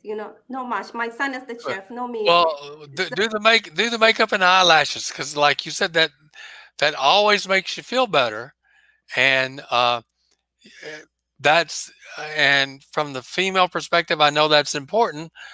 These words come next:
Speaker 2: uh, because
Speaker 1: Yes.
Speaker 2: we live in a society that puts a lot on appearance, and
Speaker 1: Mm-hmm.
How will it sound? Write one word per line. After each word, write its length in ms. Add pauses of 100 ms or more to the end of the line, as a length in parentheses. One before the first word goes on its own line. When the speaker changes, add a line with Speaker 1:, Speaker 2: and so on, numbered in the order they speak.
(280)
Speaker 2:
uh, 280
because 500
Speaker 1:
Yes. 360 (220)
Speaker 2:
we 200
live 200
in 100
a 80
society 600
that 180 (440)
puts 220
a 60
lot 280
on 360 (200)
appearance, 760 (480)
and 480 (200)
Speaker 1:
Mm-hmm. 300